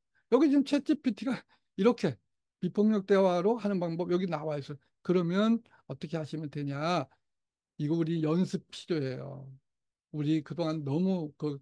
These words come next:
거칠게 살은 거야. 예, 이제라도 아이메시지가 서양에서는 오십 년 이상 된 소통법으로 자리를 잡았지만 우리가 연습이 안 돼 있으니까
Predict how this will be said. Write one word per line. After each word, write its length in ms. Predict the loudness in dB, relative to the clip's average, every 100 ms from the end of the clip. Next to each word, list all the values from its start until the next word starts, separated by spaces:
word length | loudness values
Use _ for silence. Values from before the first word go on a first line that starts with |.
| 0
거칠게 480 | 0 2 2 4
살은 340 | 2 2 -4 -4
거야. 480 | -6 -6 -14 -16 -16 -20 _ _ _ _ _
예, 160 | -12 -12 _
이제라도 760 | -6 2 2 2 -2 0 0 -2 _ _ _ _ _
아이메시지가 680 | -6 -2 -2 -4 -10 -6 -2
서양에서는 520 | 2 2 2 -2 -4
오십 340 | 0 0 2
년 200 | 0 0 -4
이상 300 | -4 -6 -4
된 240 | -4 -4 -10 _ _
소통법으로 800 | -8 -2 -2 -2 -6 -4 -6 -8 _ _ _
자리를 280 | -8 -6 -6
잡았지만 480 | -8 -10 -8 -6 -4
우리가 240 | -4 -4 2
연습이 360 | 2 2 2
안 100 | 0
돼 80 | 0
있으니까 680 | -2 -4 -4 -4 0 0